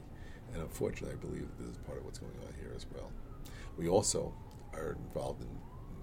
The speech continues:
major battles now with the city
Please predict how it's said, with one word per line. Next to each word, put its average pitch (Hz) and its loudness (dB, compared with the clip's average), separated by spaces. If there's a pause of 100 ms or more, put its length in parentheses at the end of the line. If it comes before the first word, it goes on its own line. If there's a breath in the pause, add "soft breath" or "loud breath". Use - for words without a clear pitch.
(320)
major 71 -2
battles 69 -2
now 67 -2 (760 loud breath)
with 82 -6
the - -4
city 87 6